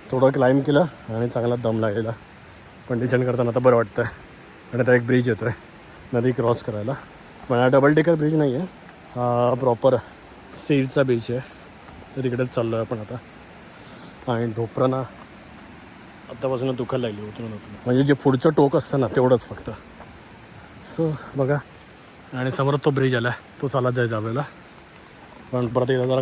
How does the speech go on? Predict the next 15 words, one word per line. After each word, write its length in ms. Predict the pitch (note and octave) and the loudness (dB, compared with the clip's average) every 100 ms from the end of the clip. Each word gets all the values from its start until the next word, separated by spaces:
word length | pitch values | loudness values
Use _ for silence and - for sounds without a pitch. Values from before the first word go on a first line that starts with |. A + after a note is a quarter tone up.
| - | -2
खाली 160 | A#2 | -4
उतरून 300 | B2+ B2 C#3 | -4 -2 -2
वरती 200 | B2 A2+ | -2 -4
चढावं 300 | A#2+ A2+ A2 | -6 -4 -4
लागेल. 500 | G#2 G2+ G#2 - E3 | -6 -10 -16 -12 -2
आणि 380 | D#3+ E3 E3+ E3 G#2+ - - | 2 4 4 2 -2 -12 -14
बघा, 180 | A#2+ A#2 - - - - - - - - - | -10 -10 -12 -18 -20 -20 -20 -20 -20 -20 -12
तो 40 | B2+ | -4
ब्रिज 180 | B2+ C#3 | 2 4
म्हणत 220 | C#3+ C#3 | 4 2
होतो, 240 | C#3 D3+ F3 - - - - - | 2 0 -2 -6 -20 -20 -14 -6
तो 60 | |
आलेला 260 | A#2 A#2 A#2 | -2 -2 -2
आहे 80 | G#2+ | -4
आता, 120 | A2+ | -8